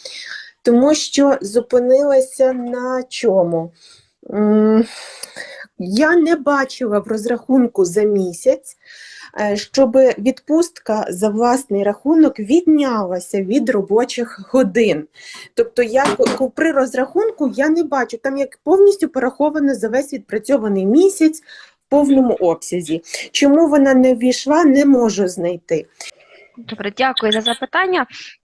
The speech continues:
Speaker 2: Е, почну з вашого першого питання про штатний розпис і оклад. Дійсно, при створенні в штатному розписі запису, е, і натиснення кнопки «Зберегти» програма зберігає всі дані. І для, якщо, наприклад,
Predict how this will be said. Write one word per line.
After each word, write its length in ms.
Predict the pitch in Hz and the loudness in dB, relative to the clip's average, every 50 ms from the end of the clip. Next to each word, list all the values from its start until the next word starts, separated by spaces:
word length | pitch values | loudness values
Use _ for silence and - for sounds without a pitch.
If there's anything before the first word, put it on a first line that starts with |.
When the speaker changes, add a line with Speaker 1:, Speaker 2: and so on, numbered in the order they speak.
| - - | -8 -4
Speaker 2:
Е, 200 | 233 226 226 220 214 | -2 -2 -2 -2 -4
почну 300 | 277 277 - - 302 294 | -6 -8 -6 -4 -4 -6
з 80 | 269 254 | -4 -2
вашого 460 | 262 269 262 254 240 - 262 240 233 | -2 0 0 -2 -2 -2 -2 -2 -2
першого 440 | - 262 247 240 233 - - 220 220 | -2 -2 -2 -2 -4 -6 -8 -8 -6
питання 540 | - 240 - - 269 285 277 254 226 214 202 | -6 -8 -4 -2 -2 -2 0 0 -2 -2 -4
про 200 | - - 226 220 | -6 -8 -10 -10
штатний 400 | - - 247 240 247 233 240 240 | -6 -4 -6 -6 -4 -6 -4 -2
розпис 440 | 269 285 285 _ _ 226 - - | -2 -4 -4 _ _ -18 -10 -8
і 80 | 233 226 | -6 -6
оклад. 280 | 220 226 - 196 185 185 _ _ _ | -6 -8 -8 -10 -10 -10 _ _ _
Дійсно, 460 | _ 220 247 240 202 - 202 185 180 190 _ - - - - - - _ _ | _ -6 -6 -6 -6 -8 -8 -10 -10 -10 _ -18 -18 -16 -16 -16 -18 _ _
при 380 | - - 285 302 320 311 - - | -4 -2 0 0 0 0 -2 -2
створенні 680 | - - - - 220 254 262 277 262 247 233 214 202 196 | -6 -10 -12 -12 -10 -6 -2 -2 0 0 0 0 -2 -4
в 60 | 202 | -6
штатному 520 | - - 233 247 269 - 269 262 247 240 233 | -6 -4 -4 -4 -4 -4 -6 -8 -6 -4 -4
розписі 520 | 226 220 214 - _ 196 196 - - 208 | -4 -6 -8 -10 _ -18 -18 -16 -16 -8
запису, 800 | 208 226 226 220 214 214 - 233 226 - - 285 285 311 330 - _ _ - - - _ _ _ 208 | -4 -2 0 0 0 -2 -6 -8 -8 -8 -8 -8 -8 -8 -8 -10 _ _ -20 -20 -20 _ _ _ -6
е, 400 | 214 220 220 214 214 208 208 202 196 127 107 120 165 170 _ _ _ _ _ _ _ | -4 -2 -2 -2 0 0 0 0 -2 -4 -6 -12 -20 _ _ _ _ _ _ _ _
і 300 | 180 240 247 240 220 202 - - | -6 -4 -2 0 0 -2 -2 -6
натиснення 680 | 202 208 233 240 240 - 269 254 - - 214 220 214 202 | -8 -6 -4 -4 -2 -2 -2 -4 -2 -2 -4 -4 -4 -4
кнопки 340 | - - 240 226 - 233 220 | -4 -6 -6 -6 -4 -6 -6
«Зберегти» 580 | 214 208 214 240 240 254 254 - _ 349 370 | -6 -6 -4 -4 -4 -4 -6 -6 _ -6 -6
програма 480 | 359 349 277 247 240 277 294 294 277 262 | -4 -6 -6 -6 -2 -2 -2 -2 -2 -4
зберігає 480 | 220 208 226 226 226 240 262 269 247 240 | -6 -8 -10 -8 -6 -4 -2 -2 -2 -4
всі 300 | 240 - - 269 277 233 | -8 -12 -10 -8 -8 -6
дані. 360 | 202 208 190 180 180 180 175 - _ _ | -2 -2 -2 -2 -4 -8 -14 -20 _ _
І 100 | 233 233 | -20 -14
для, 320 | 233 269 285 294 285 - - 208 | -8 -4 -2 -2 -2 -4 -6 -8
якщо, 400 | 233 233 233 - - 320 330 349 | -10 -8 -8 -8 -6 -4 -4 -4
наприклад, 520 | 302 247 233 220 - 226 214 - 196 | -4 -6 -8 -8 -8 -10 -14 -14 -16